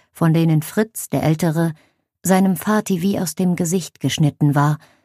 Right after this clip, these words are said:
so dass sie ihn an manchen schweren Tagen kaum anschauen konnte, ohne dabei in Tränen auszubrechen.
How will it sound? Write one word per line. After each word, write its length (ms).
so 100
dass 220
sie 80
ihn 200
an 160
manchen 400
schweren 480
Tagen 360
kaum 260
anschauen 560
konnte, 460
ohne 220
dabei 320
in 100
Tränen 320
auszubrechen. 720